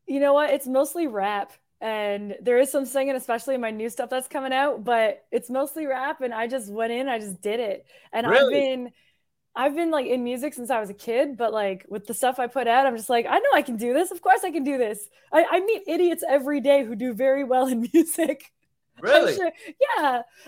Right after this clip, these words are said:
Speaker 1: I gotta tell you, though, I had so many people watch your Netflix show and call me and be like, "Yo, you gotta check out this coach. You guys have the same personality." I'm like, "What?" And I
Speaker 2: Yeah,
Speaker 1: watched
Speaker 2: I tell you,
Speaker 1: it.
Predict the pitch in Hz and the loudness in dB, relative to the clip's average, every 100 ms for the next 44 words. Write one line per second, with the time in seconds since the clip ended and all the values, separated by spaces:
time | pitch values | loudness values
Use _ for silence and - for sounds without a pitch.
0 | - 311 349 427 311 294 330 254 220 - | 0 4 4 4 2 2 2 2 2 2
1 | 233 302 311 - 277 285 262 262 269 262 | 0 0 0 0 0 0 -4 -2 2 4
2 | 240 262 214 233 233 240 - 294 247 226 | 2 -2 0 2 2 -2 -10 -8 -4 -4
3 | - 262 277 - 277 277 339 - - 233 | -4 -6 -8 -2 0 0 -2 -6 -10 -10
4 | - 240 247 247 220 220 214 185 220 233 | -8 -6 -6 -6 -6 -6 -6 -6 -2 -2
5 | 226 196 233 220 220 240 226 208 202 - | -2 -4 -2 -2 -4 -8 -6 -8 -8 -4
6 | 208 202 - _ 220 240 240 233 214 202 | -2 -4 -8 _ -4 0 0 -2 -6 -6
7 | 220 208 214 208 214 190 196 175 175 208 | -6 -6 -10 -10 -8 -4 -4 -4 -8 -6
8 | 208 208 _ _ - 311 330 427 508 508 | -6 -8 _ _ -6 -4 -2 -4 -4 -8
9 | - _ _ _ 302 330 285 320 381 415 | -18 _ _ _ -2 2 2 2 2 0
10 | - 339 254 - | 0 0 0 -2